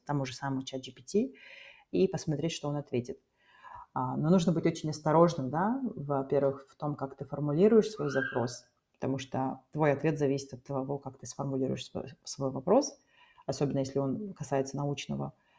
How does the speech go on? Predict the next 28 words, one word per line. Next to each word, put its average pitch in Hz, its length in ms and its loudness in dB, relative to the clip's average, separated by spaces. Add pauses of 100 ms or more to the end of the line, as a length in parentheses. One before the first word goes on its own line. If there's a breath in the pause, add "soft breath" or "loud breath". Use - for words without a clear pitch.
(360 soft breath)
ам, 147 600 -4
формата. 151 420 -2 (340 soft breath)
И, 160 320 8
во-вторых, 175 580 6
э, 143 360 0 (320)
не 170 140 6
нужно 170 260 6
верить 143 260 2
всему, 156 300 2
что - 180 -4
даёт 139 260 4
тебе 127 180 -2
тот 135 160 2
же 135 80 -2
самый 131 260 -2
чат 151 220 -4
Джи 147 80 -4
Пи 151 120 -4
Ти 147 160 -2
или 135 80 2
какой-то 127 320 -2
другой 127 280 0
иску-, - 300 -8
искусственный 135 440 -6
интеллект. 135 340 -8 (240)
Всегда 151 300 6
нужно 135 280 0
перепроверять. 131 840 2